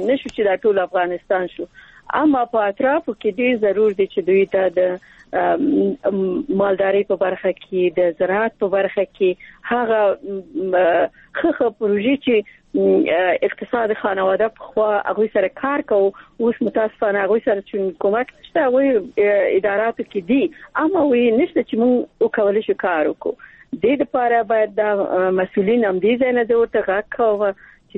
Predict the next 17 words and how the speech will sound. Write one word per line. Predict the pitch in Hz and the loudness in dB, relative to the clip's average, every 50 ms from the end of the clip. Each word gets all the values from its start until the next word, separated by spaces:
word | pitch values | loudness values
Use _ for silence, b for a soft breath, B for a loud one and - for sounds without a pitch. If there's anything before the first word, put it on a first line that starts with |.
| - | -8
تاسو | - 208 202 196 - - 202 185 185 180 - - | -4 -2 -2 -2 -2 0 2 2 2 2 0 0
یو | 190 202 190 196 | 0 0 0 0
کار | - - 240 226 208 196 | -2 -2 -2 0 0 0
وکړئ. | 190 175 185 175 - - - - - - - b b b b b b b _ - 190 - | 0 0 -2 -2 -2 -2 -2 -2 -2 -4 -8 b b b b b b b _ -10 -6 -2
که | - 208 196 | -2 -2 -2
ډېر | 180 175 254 285 285 285 269 254 233 220 | 0 0 0 2 2 2 2 2 2 0
غټ | 247 254 247 _ - | 0 -2 -4 _ -4
کار | 254 233 226 226 | -2 -2 -2 -2
نشي | 226 226 233 - 247 208 | -2 -4 -4 -4 -6 -4
کولی، | - 214 202 202 202 196 196 196 | 0 0 2 2 2 2 2 2
هغه | 190 185 185 190 196 190 185 190 - - 185 185 185 - - - - | 0 0 -2 -2 -2 -2 -2 -2 0 0 -2 -2 -4 -8 -12 -4 -2
لږ | 233 359 370 294 254 | 0 2 2 2 2
لږ | 269 247 - - | 0 0 -2 -4
کارونه | - 226 226 220 240 240 233 226 | -2 -2 0 0 0 0 2 2
وکړئ | 226 240 240 - 233 214 | 2 2 2 2 0 0
چې، | 208 - - 214 196 B B B B B _ 202 | 0 -2 -6 -6 -6 B B B B B _ 0
اوس | 190 185 185 196 220 247 233 | 2 2 2 2 0 0 0